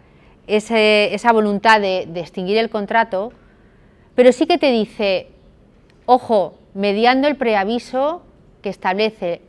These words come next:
el convenio colectivo o la costumbre del lugar. Y ahí te está indicando indirectamente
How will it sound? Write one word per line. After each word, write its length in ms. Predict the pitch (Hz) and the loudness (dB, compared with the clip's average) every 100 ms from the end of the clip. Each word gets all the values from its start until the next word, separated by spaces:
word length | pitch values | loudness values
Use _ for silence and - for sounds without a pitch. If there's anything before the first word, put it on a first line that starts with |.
| - | -20
el 160 | 175 | -14
convenio 340 | - 185 226 254 | -10 -6 -6 -2
colectivo 400 | 254 240 247 247 | -2 -2 -4 -2
o 40 | |
la 120 | 226 | -2
costumbre 420 | - 175 - 185 175 | -6 -12 -12 -8 -8
del 120 | 165 | -8
lugar. 240 | 160 151 202 | -10 -12 -4
Y 60 | |
ahí 120 | 277 330 | -2 0
te 80 | |
está 500 | 320 - 285 269 240 - | -2 -2 0 0 0 -6
indicando 680 | 233 277 208 - 233 254 226 | -2 0 -2 -4 -2 -2 -2
indirectamente 1080 | 208 185 190 247 - 202 208 220 202 185 196 | -4 -2 -4 -4 -6 -6 -4 -6 -6 -8 -8